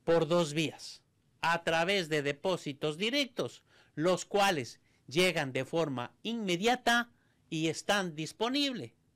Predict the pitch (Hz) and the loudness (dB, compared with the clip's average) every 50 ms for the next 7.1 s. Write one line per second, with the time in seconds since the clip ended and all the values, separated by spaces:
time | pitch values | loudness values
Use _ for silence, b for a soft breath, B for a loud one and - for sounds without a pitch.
0 | _ _ - 156 170 170 170 175 180 196 220 233 226 - 214 220 247 247 214 175 | _ _ -6 -2 -2 0 0 0 0 2 2 2 2 0 0 0 0 -2 -2 -4
1 | - - _ _ _ _ _ _ - 185 185 170 - - 165 151 - 165 165 165 | -10 -18 _ _ _ _ _ _ -2 -2 -2 -2 -2 -4 -6 -4 -2 -2 -2 -2
2 | - 170 156 151 147 139 131 - 170 165 151 131 110 - _ _ _ b b b | -2 -2 -2 0 -2 -4 -4 -2 -2 -2 -2 -4 -6 -14 _ _ _ b b b
3 | b b b b b b _ - 123 117 120 117 113 127 127 135 139 - 180 170 | b b b b b b _ -10 -8 -8 -8 -8 -8 -8 -10 -10 -10 -10 -12 -10
4 | - 233 240 240 220 165 120 - - _ _ _ _ _ _ _ _ _ _ _ | -6 -2 -2 -2 -2 -4 -8 -12 -16 _ _ _ _ _ _ _ _ _ _ _
5 | _ _ _ - 127 135 135 123 113 - - 151 143 - 151 135 - - - 131 | _ _ _ -8 -4 -4 -2 -4 -4 -4 -4 -4 -4 -4 -6 -8 -8 -8 -12 -8
6 | - 170 175 185 175 165 170 - - 139 123 117 117 117 110 101 87 82 - - | -4 0 0 2 2 2 0 -2 -4 -4 -4 -4 -2 -4 -4 -6 -6 -12 -16 -20
7 | - | -20